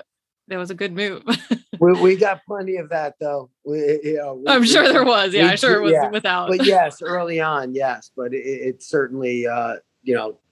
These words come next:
Speaker 2: skyrocketed our budget in the last, uh, couple of months, uh, just getting, uh, materials and supply chains. And we were hoping to be open in June, July, and here we are in October. So,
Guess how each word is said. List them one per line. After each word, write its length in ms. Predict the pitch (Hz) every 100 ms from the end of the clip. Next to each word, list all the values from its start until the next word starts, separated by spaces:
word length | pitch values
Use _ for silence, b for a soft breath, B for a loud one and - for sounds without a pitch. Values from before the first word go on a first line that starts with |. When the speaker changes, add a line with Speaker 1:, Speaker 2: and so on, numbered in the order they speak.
| _ b b b b
Speaker 2:
skyrocketed 880 | - - 165 151 147 139 - 139 135
our 160 | 131 123
budget 380 | 131 127 120 110
in 60 | 117
the 100 | 117
last, 500 | 120 120 120 - 131
uh, 420 | 120 117 113 110 104
couple 300 | 139 120 120
of 60 | 117
months, 600 | 117 113 110 - - - 87
uh, 280 | 98 104
just 420 | 104 113 104 - -
getting, 480 | 107 107 104 101 -
uh, 140 | 110 107
materials 680 | 110 - 110 107 107 107
and 120 | 110 104
supply 440 | - 117 107 104
chains. 420 | 104 117 107 101
And 200 | 110 113
we 160 | 117 127
were 80 | 120
hoping 300 | 123 120 113
to 40 |
be 140 | 113
open 320 | 117 113 120 113
in 140 | 107
June, 320 | 101 120 117
July, 460 | 113 110 113 110 110
and 260 | 107 107 104
here 200 | 123 113
we 80 | 113
are 200 | 113 113
in 60 |
October. 600 | 110 - 131 120 110 110
So, 400 | 104 110 104 110